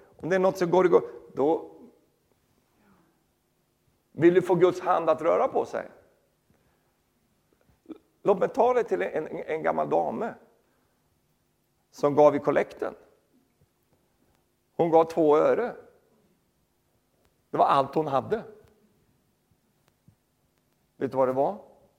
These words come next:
Värdefullt. Hon gav det som var värdefullt i kollekten. Många rika la ner stora gåvor där.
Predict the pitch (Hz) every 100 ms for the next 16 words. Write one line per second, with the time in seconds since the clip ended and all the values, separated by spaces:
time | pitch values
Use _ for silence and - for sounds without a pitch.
0 | _ _ _ _ _ - 98 85 98 98
1 | 90 _ _ _ _ _ _ _ _ _
2 | _ _ _ _ _ _ _ _ - 131
3 | 123 120 117 120 113 107 95 131 113 92
4 | 101 - 131 - - _ _ _ _ -
5 | 92 - 92 92 _ - _ _ _ _
6 | _ _ _ _ _ _ _ _ _ _
7 | _ _ _ _ _ _ _ _ _ 123
8 | 120 107 127 113 - 113 131 123 107 135
9 | 101 107 101 107 139